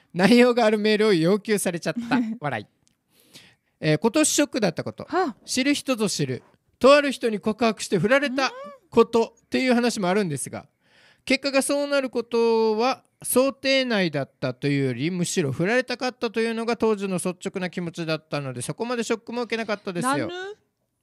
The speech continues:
Speaker 1: その話もメールできるんですが、内容的にあんまり面白くない。その上、長文メールになるのでやめときます。
Speaker 2: <laughs> じゃあもうこっちに、エフエム小座に、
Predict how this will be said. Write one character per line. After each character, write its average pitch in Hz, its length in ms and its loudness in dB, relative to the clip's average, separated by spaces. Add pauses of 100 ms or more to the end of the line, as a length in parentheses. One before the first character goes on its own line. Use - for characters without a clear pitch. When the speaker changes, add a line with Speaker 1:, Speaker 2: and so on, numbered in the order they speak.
(400)
Speaker 1:
そ - 160 0
の 294 140 0
話 277 240 -4
も 208 100 0
メ 190 180 2
ー 208 40 2
ル 202 60 0
で 190 100 0
き 190 100 -6
る 185 100 -2
ん 160 60 -6
で 135 80 -6
す 123 160 -12
が、 113 160 -8
内 220 240 -2
容 269 140 -4
的 247 200 -8
に 240 80 -6
あ 233 80 -4
ん 247 120 -8
ま 254 80 -4
り 254 100 -2
面 262 100 -4
白 208 160 -2
く 175 80 -10
な 139 80 -8
い。 104 120 -16 (560)
そ 240 160 0
の 247 100 0
上、 220 140 4
長 254 180 6
文 247 180 4
メ 240 160 4
ー 233 40 4
ル 226 100 2
に 226 80 0
な 233 100 2
る 233 80 2
の 214 140 -2
で 214 100 4
や 196 120 2
め 156 80 -2
と 139 80 -8
き - 100 -14
ま 107 140 -18
す。 - 180 -18 (240)
Speaker 2:
<laughs> - 300 -20
じ 302 80 -2
ゃ - 20 2
あ 302 40 0
も 285 120 -6
う 285 60 -10
こ 381 100 -6
っ 403 160 -10
ち - 60 -12
に、 370 140 -8
エ 339 80 -6
フ 349 80 -8
エ 370 100 -6
ム 370 160 -16
小 403 120 -6
座 415 140 -4
に、 269 500 -6